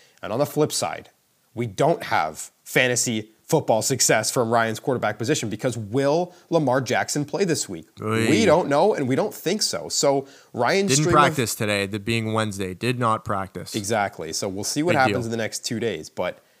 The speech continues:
Speaker 1: Ryan's stream of Aaron Rodgers almost failed him this week. He has Tom Brady on his bench right now. Good matchup for Brady against Arizona, and that's fine. But we talked about how hard it is to stream Q Bs, so we give the upper hand to Nicky with Justin Herbert because we don't know what to expect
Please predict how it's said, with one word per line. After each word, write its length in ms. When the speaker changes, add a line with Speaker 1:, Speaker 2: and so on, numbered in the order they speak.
Speaker 1:
Ryan's 400
stream 260
of 80
Aaron 200
Rodgers 360
almost 320
failed 220
him 80
this 200
week. 200
He 160
has 120
Tom 300
Brady 240
on 80
his 120
bench 260
right 120
now. 200
Good 240
matchup 340
for 120
Brady 260
against 260
Arizona, 400
and 80
that's 180
fine. 420
But 80
we 160
talked 420
about 220
how 180
hard 340
it 80
is 120
to 80
stream 260
Q 180
Bs, 260
so 140
we 180
give 340
the 100
upper 240
hand 320
to 80
Nicky 300
with 160
Justin 280
Herbert 300
because 300
we 160
don't 280
know 120
what 240
to 100
expect 500